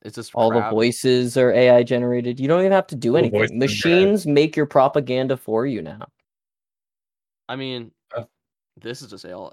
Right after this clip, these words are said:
Speaker 1: I generated. We've, we've said that before. Do you want
Speaker 2: Well,
Speaker 1: another?
Speaker 2: don't fucking tell them again.
Speaker 1: What about Gab? Do you guys use Gab?
Speaker 3: The fuck is Gab?
Speaker 2: I go on
Speaker 1: Oh.
Speaker 2: Gab to get hot milfs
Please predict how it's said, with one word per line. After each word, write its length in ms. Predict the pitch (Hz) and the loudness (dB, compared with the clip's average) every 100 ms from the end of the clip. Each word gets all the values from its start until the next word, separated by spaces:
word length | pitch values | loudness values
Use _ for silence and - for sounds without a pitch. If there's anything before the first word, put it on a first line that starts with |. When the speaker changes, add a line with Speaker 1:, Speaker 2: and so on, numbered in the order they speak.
| - | -18
Speaker 1:
I 200 | 104 82 | -16 -16
generated. 480 | 90 78 64 55 - _ | -20 -20 -20 -20 -20 _
We've, 180 | 120 98 - | -20 -20 -20
we've 140 | 107 | -20
said 140 | 120 | -16
that 160 | 113 95 | -16 -16
before. 460 | 113 - 104 90 - _ _ | -20 -20 -20 -20 -20 _ _
Do 80 | 120 | -2
you 60 | 117 | 2
want 40 | 101 | 2
Speaker 2:
Well, 0 | 107 | 0
Speaker 1:
another? 100 | 120 | -6
Speaker 2:
don't 160 | 170 - | -6 -8
fucking 360 | 185 - 127 110 | -12 -6 -6 -6
tell 240 | 117 135 | -6 -6
them 280 | 113 - - _ - | -8 -16 -20 _ -16
again. 500 | 104 110 120 - 101 _ _ _ _ _ _ _ _ _ _ _ | -10 -4 -4 -6 -14 _ _ _ _ _ _ _ _ _ _ _
Speaker 1:
What 80 | 123 | -10
about 160 | 165 127 | -8 -6
Gab? 340 | 120 123 113 | -4 -2 -2
Do 40 | 104 | -6
you 40 | |
guys 160 | 120 120 | -12 -12
use 100 | 107 | -16
Gab? 400 | 107 87 107 120 _ _ _ _ _ _ _ _ - | -12 -10 -10 -12 _ _ _ _ _ _ _ _ -20
Speaker 3:
The 180 | - - | -20 -6
fuck 220 | 104 - | -4 -4
is 140 | 95 - | -10 -12
Gab? 420 | - 101 123 - _ _ _ _ - | -10 -8 -10 -12 _ _ _ _ -2
Speaker 2:
I 80 | 156 | 2
go 220 | 175 196 | 4 4
on 100 | 202 | 4
Speaker 1:
Oh. 40 | 165 | 2
Speaker 2:
Gab 380 | 151 156 151 | 4 6 4
to 80 | 151 | 2
get 180 | 143 131 | 4 4
hot 340 | 120 131 117 - | 4 2 2 0
milfs 580 | 113 110 113 - - | 0 0 -2 -6 -20